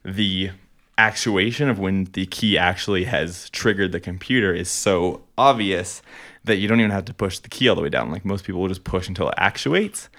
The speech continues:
and then they can move on to the next letter. And so this is actually a really fast keyboard, especially if you want to type basically multiple letters at once. And so a lot of people will do that. Well, they'll have multiple fingers kind of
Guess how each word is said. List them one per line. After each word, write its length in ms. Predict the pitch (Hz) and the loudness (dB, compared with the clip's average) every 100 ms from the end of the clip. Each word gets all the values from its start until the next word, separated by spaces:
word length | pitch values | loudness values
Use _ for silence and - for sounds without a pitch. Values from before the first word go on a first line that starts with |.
| - - - _ | -20 -20 -20 _
and 240 | 110 101 98 | 2 4 4
then 420 | 95 92 92 95 - | 4 4 0 -4 -4
they 100 | 98 | -2
can 140 | 101 | 2
move 160 | 101 90 | 2 2
on 140 | 92 | 0
to 60 | 92 | -2
the 100 | 90 | -4
next 320 | 76 - - | -4 -6 -4
letter. 340 | 87 67 57 95 - _ _ _ _ _ _ _ - | -2 -2 -4 -8 -20 _ _ _ _ _ _ _ -4
And 180 | 113 107 | 0 2
so 80 | 110 | 2
this 160 | 113 120 | 2 4
is 80 | |
actually 300 | 107 98 101 | 4 4 0
a 20 | 90 | 2
really 180 | 92 | 2
fast 300 | 92 90 90 | 2 0 -2
keyboard, 320 | - 98 90 90 | -4 0 0 0
especially 320 | - 85 - | -2 -4 -6
if 80 | - | -6
you 60 | 95 | -4
want 180 | 78 - | -4 -6
to 80 | |
type 340 | - 90 87 - - _ _ _ _ _ _ _ _ _ - 98 | 0 2 2 -2 -18 _ _ _ _ _ _ _ _ _ -4 4
basically 440 | 139 147 120 110 | 4 4 0 0
multiple 460 | 98 98 101 98 92 | 2 0 -2 -2 0
letters 280 | 90 90 90 | 0 0 -4
at 100 | - | -4
once. 380 | 90 76 - - | -2 -2 -4 -6
And 180 | 98 | -4
so 160 | - 98 | -2 0
a 40 | |
lot 100 | 98 98 | 0 -2
of 60 | |
people 240 | 110 104 98 | -4 -6 -4
will 80 | |
do 160 | 95 95 | -2 0
that. 180 | 92 - | 0 0
Well, 120 | 98 | -2
they'll 140 | 92 | -2
have 360 | 98 92 92 95 - - - _ _ | -2 -2 -2 -6 -18 -20 -20 _ _
multiple 360 | 104 110 113 107 | 0 0 0 -4
fingers 420 | - 104 104 104 | -2 -2 -2 -4
kind 220 | - 95 | -4 -4
of 300 | 85 90 - | -4 -6 -14